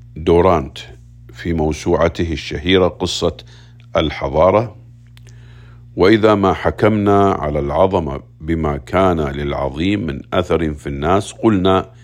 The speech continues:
إن محمدا كان من أعظم عظماء التاريخ، فقد أخذ على نفسه أن يرفع المستوى الروحي والأخلاقي لشعب ألقت به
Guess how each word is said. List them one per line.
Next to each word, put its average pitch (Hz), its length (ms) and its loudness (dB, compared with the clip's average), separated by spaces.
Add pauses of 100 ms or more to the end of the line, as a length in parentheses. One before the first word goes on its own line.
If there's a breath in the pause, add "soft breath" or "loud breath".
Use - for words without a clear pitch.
(480 soft breath)
إن 87 260 0
محمدا 95 680 0
كان 80 480 0
من 67 160 -8 (180)
أعظم 82 600 2
عظماء 71 480 -4
التاريخ، - 580 -4 (800 soft breath)
فقد 85 460 0
أخذ 87 280 2
على 71 320 0
نفسه 92 520 -2 (100)
أن 78 120 -6
يرفع 85 440 -2
المستوى 71 480 -4
الروحي 80 420 -2
والأخلاقي 87 920 0 (580 loud breath)
لشعب 87 560 0 (840)
ألقت 98 460 0
به 92 480 0